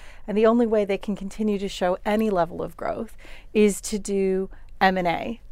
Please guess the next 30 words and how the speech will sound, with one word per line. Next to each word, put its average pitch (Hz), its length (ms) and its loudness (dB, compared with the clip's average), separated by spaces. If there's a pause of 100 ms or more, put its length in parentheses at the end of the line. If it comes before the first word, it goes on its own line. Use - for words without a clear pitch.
(160)
as 208 380 4
the 208 360 -2
companies 220 680 -4
themselves 185 800 0
get - 380 -2
bigger, 277 500 -2 (360)
the 214 80 2
targets 214 520 2
necessarily 185 800 -2
have 175 320 -6
to - 120 -10
get 170 340 -4
bigger 175 360 0
as 175 220 -4
well. 190 340 -4 (320)
So - 140 -4
you 226 140 0
see 254 240 -2
the 226 100 -2
smaller 226 400 4
companies 196 560 -4
are 185 100 0
always 190 300 -2
talking 180 380 -8
about 180 300 -4
more 180 220 -2
bolt-on 180 540 0
M 165 140 -2
and 160 100 -2
A. 185 300 -6